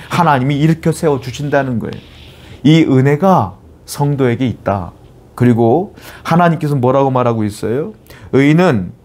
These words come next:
늙기까지, 늙기까지 하나님께서 보호하심으로 말미암아 의인이 걸식함을 본 적이 없다. 그는, 의인들은 늘 꾸어주는 자가 될 것이며 베푸는 자가 될 것이고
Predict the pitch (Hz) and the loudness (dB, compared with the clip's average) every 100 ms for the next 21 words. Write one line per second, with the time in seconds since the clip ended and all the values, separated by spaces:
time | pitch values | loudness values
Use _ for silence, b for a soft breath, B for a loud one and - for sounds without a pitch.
0 | - 135 151 196 190 139 123 147 131 87 | -4 0 2 0 0 -2 0 0 0 -4
1 | - b b b _ _ _ _ _ - | -12 b b b _ _ _ _ _ -8
2 | 123 151 156 185 185 143 120 131 - 208 | 0 2 2 -2 0 0 0 -2 0 2
3 | 214 180 147 117 123 110 - 151 175 147 | 4 2 -2 -4 -4 -6 -2 2 4 2
4 | - 120 120 107 87 92 92 98 147 180 | 0 -4 -2 -2 -2 -2 -4 -4 -6 -8
5 | B B B 143 147 156 185 185 104 120 | B B B 2 4 4 2 0 0 0
6 | 131 190 - 180 185 123 120 127 123 120 | -2 -6 -2 0 0 0 0 -2 -2 -2
7 | 82 - 101 - - - - - - - | -2 -4 -4 -4 -10 -20 -20 -20 -20 -20
8 | - - - - - - 131 127 143 - | -20 -20 -20 -20 -20 -4 0 2 2 2
9 | 135 156 156 147 139 113 143 143 196 214 | 4 4 2 0 0 2 2 0 0 2
10 | 190 180 165 143 139 120 107 110 - 117 | 2 0 -2 -2 -2 -4 -4 -6 -8 -8
11 | 127 127 B B 123 120 131 143 135 127 | -8 -10 B B -2 0 2 0 2 2
12 | 120 104 92 101 - 104 190 147 90 | 2 0 -2 -6 -6 -2 -2 -2 -6